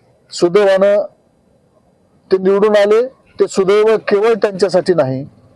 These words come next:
तर तमाम उदगीर विधानसभा मतदारसंघातल्या जनतेसाठी ठरलं. म्हणून मला या आपल्या माध्यमातून, अ, लोकांच्या समोर, लोकांच्यापर्यंत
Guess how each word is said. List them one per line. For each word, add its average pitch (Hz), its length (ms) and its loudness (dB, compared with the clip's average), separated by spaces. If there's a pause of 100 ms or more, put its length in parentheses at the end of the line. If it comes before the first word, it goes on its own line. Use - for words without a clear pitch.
तर 147 40 -2
तमाम 208 520 0
उदगीर 196 340 0
विधानसभा 170 560 -2
मतदारसंघातल्या 143 800 -2
जनतेसाठी 143 720 -4
ठरलं. 98 340 -4 (1500)
म्हणून 175 220 -2
मला 160 380 0 (180)
या 151 200 2
आपल्या 156 240 2
माध्यमातून, 143 680 0
अ, 139 260 -2 (1120)
लोकांच्या 135 500 -2 (380)
समोर, 143 300 -2 (240)
लोकांच्यापर्यंत 135 960 -2